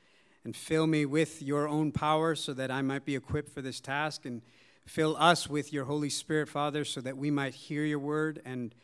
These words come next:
understand it and receive it and believe it and be changed by it and live it. Help us in our time and place to bear witness for Christ. This we ask and pray in Jesus' name. Amen.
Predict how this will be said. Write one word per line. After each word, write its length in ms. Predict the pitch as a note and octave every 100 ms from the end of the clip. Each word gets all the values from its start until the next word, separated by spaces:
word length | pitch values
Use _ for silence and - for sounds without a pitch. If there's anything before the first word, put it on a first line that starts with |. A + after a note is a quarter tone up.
| _ _ _ -
understand 640 | C#3 C3+ - D3 D3+ D#3
it 140 | E3 - -
and 220 | C3+ A#2
receive 420 | A#2 - D3+ D3+
it 140 | D#3 D#3+ C3+
and 180 | B2+
believe 460 | B2 B2+ C3 D3+ D#3
it 160 | F3 - _ _ _ -
and 100 | -
be 80 | B2
changed 500 | A#2+ - D3+ D#3+ C3+
by 200 | C#3+ D3
it 180 | D3+ E3 - _ _ _ _ B2
and 240 | B2+ B2+
live 180 | B2 G#2
it. 120 | F#2+ _ _ _ _ _ _
Help 280 | - D#3 D3+
us 440 | D3+ C3+ - - -
in 160 | C3 B2+
our 160 | C#3+
time 280 | C#3+ D3 C#3+
and 100 | C3+
place 300 | - C3 -
to 100 | A#2
bear 180 | B2+ B2+
witness 380 | B2+ D3+ C#3 -
for 160 | C#3
Christ. 560 | - B2 A2+ - - _ _ _ _ -
This 180 | B2 C#3+
we 80 |
ask 220 | B2+ B2 C3
and 100 | A2+
pray 320 | B2 A#2 A#2+
in 120 | A#2+
Jesus' 440 | A2+ A2+ A2+ -
name. 260 | G#2+ G2+ F#2+ _ - - A#2
Amen. 300 | G2+ F#2+